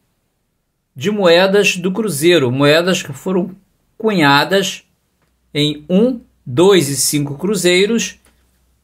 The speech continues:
dez, vinte e cinquenta centavos,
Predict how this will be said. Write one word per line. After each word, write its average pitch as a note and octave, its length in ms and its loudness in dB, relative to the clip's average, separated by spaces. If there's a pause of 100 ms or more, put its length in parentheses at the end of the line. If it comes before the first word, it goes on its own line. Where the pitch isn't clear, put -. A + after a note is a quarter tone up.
(360)
dez, F#3+ 400 0
vinte F#3+ 480 -4
e G#3 80 -8
cinquenta G#3+ 520 -4
centavos, C#3 840 -2